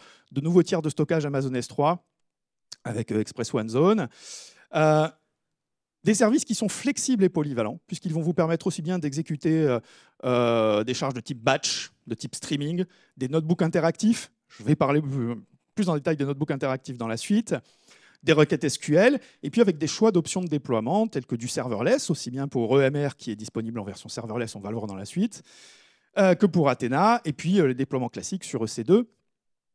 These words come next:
et peut-être un peu moins classiques sur E K S. Et puis enfin, je le disais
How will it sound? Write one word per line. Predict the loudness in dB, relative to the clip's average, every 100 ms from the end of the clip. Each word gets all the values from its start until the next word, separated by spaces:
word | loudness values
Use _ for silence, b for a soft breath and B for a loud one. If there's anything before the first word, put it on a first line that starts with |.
| _ _ -14
et |
peut-être | -10 -10
un | -10
peu | -10
moins | -10
classiques | -12 -14 -10
sur | -6 -6
E |
K | -6
S. | -12 -14 -16 -18 _ _ _ b b -6
Et |
puis | 2 2
enfin, | 2 -2 -6 _ -6
je | -4
le |
disais | -4 -6 -8